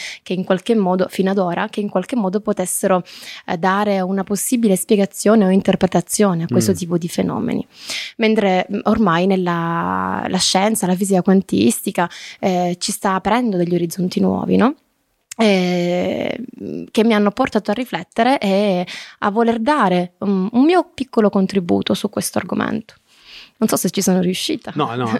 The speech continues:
Speaker 1: <laughs>
Speaker 2: pi-, non lo definirei piccolo, in quanto il tuo libro è un libro veramente spesso, nel senso che c'è dentro un linguaggio scientifico, si capisce se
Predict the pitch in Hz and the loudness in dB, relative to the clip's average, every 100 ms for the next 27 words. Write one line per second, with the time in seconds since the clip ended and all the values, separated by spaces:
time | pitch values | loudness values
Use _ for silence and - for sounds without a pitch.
0 | 180 214 _ 170 156 135 127 135 139 139 | -4 -12 _ -10 -4 -2 2 2 4 2
1 | 135 131 135 147 143 160 - - 117 113 | 2 0 0 0 0 -2 -4 -4 -4 -4
2 | 107 123 123 123 117 110 117 165 156 120 | -4 -4 -4 -2 -4 -4 -6 -2 -2 -2
3 | 107 101 101 101 104 90 113 107 127 127 | -4 -6 -8 -4 -4 -2 -2 0 -2 -2
4 | - 120 - 107 95 - 101 98 - 98 | -4 -4 -4 -6 -6 -6 -6 -4 -4 -2
5 | 107 - 101 - _ _ - 101 107 95 | -2 0 -2 -2 _ _ -8 -4 -2 -2
6 | 107 104 104 107 107 110 104 113 104 101 | 0 0 0 -2 0 0 0 -2 0 0
7 | 98 95 - 101 135 131 110 113 - 139 | 0 -2 -4 -4 -2 -2 -2 -4 -6 -8
8 | 123 - 131 117 - 151 156 - 135 120 | -8 -6 -8 -8 -6 -4 -4 -4 -2 -2
9 | 120 | -2